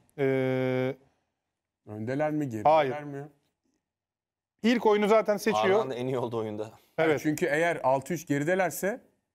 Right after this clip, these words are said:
Speaker 2: Batuhan Hikmet'i yenmişken bu risk alıp iyi birini seçmesi lazım mesela.
Speaker 1: Yani Batuhan Ardahan'ı seçmiş iki kere işte. Yani üç altı gerideler, iki,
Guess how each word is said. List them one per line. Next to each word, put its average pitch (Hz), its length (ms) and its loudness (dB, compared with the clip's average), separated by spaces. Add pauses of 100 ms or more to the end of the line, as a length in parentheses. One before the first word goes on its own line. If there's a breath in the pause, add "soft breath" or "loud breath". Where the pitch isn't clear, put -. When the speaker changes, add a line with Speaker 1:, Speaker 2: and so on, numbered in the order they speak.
(140)
Speaker 2:
Batuhan 151 320 -4
Hikmet'i 160 380 -4
yenmişken 165 640 -4
bu 160 80 0
risk 165 200 -6
alıp 180 240 -6
iyi 185 180 -2
birini 147 180 -2
seçmesi 110 420 -10
lazım 98 280 -12
mesela. - 240 -20
Speaker 1:
Yani 151 220 0
Batuhan 196 300 2
Ardahan'ı 208 340 2
seçmiş 139 300 -4
iki - 80 -16
kere 123 180 0
işte. 117 240 -10 (180)
Yani 156 160 -2
üç 214 160 2
altı 180 260 2
gerideler, 190 420 4
iki, 180 320 -6